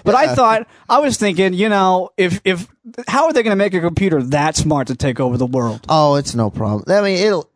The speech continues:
Speaker 2: I, I,
Speaker 1: Well,
Speaker 2: I
Speaker 1: you,
Speaker 2: think it'll
Speaker 1: can you,
Speaker 2: eventually be a
Speaker 1: can you make a computer that's got a personality, though?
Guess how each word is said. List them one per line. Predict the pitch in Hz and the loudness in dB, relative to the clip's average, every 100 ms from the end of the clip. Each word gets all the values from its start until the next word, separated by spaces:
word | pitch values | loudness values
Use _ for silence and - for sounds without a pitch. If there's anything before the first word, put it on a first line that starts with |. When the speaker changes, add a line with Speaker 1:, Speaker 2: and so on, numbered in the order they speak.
| - | -4
Speaker 2:
I, | 185 | -2
I, | 175 202 | 0 -2
Speaker 1:
Well, | 202 | 2
Speaker 2:
I | 247 | 2
Speaker 1:
you, | 262 | 2
Speaker 2:
think | 208 165 | 0 2
it'll | |
Speaker 1:
can | 240 | 2
you, | 240 | 0
Speaker 2:
eventually | 156 165 151 | 0 -2 -2
be | 135 135 | 0 -2
a | 120 _ _ - | -4 _ _ -2
Speaker 1:
can | 247 | 0
you | 240 269 | 2 2
make | 226 240 | 2 0
a | 226 | -2
computer | 226 214 233 | 0 0 2
that's | 269 | 0
got | 214 185 | 0 0
a | |
personality, | 156 185 175 170 165 170 | 0 0 2 2 2 2
though? | 180 185 185 | 2 0 -2